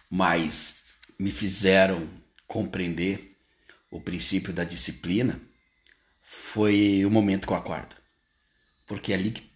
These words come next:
tudo determina, assim. Todas as pessoas que eu vi que mantêm a disciplina, é no acordar que ela toma a decisão de realmente ter um dia mais produtivo, mais focado e consciente, né?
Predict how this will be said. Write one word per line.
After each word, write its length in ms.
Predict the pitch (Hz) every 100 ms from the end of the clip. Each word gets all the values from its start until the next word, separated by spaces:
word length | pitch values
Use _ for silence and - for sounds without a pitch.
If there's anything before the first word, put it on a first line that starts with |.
| _
tudo 240 | 160 147 135
determina, 540 | 120 113 95 85 76
assim. 260 | - - 82
Todas 380 | - 170 220
as 100 | 208
pessoas 760 | - 165 - 104 110 92 - - - _ _ _ - - _ _ _
que 180 | - 110
eu 180 | 104 90
vi 380 | 90 95 104 98
que 160 | -
mantêm 360 | 101 98 98 123
a 40 |
disciplina, 800 | 113 - 95 - 104 156 127 85 - _ _ _ _ _ _
é 100 | 113
no 160 | 117 131
acordar 580 | 139 151 120 104 113 123
que 80 | 139
ela 140 | 120
toma 340 | - 107 107 107
a 40 |
decisão 680 | 101 - 101 87 87 87 - _ _ _ _ _
de 880 | 85 92 92 90 90 90 87 87 - - _ _
realmente 540 | - 123 120 101 98 -
ter 80 |
um 140 | 98 98
dia 240 | 98 92
mais 180 | 92 92
produtivo, 880 | - 90 85 - - 101 95 92 90
mais 180 | 87 -
focado 500 | 85 - 87 87 85
e 40 |
consciente, 600 | 82 78 - 67 62 -
né? 200 | 71 73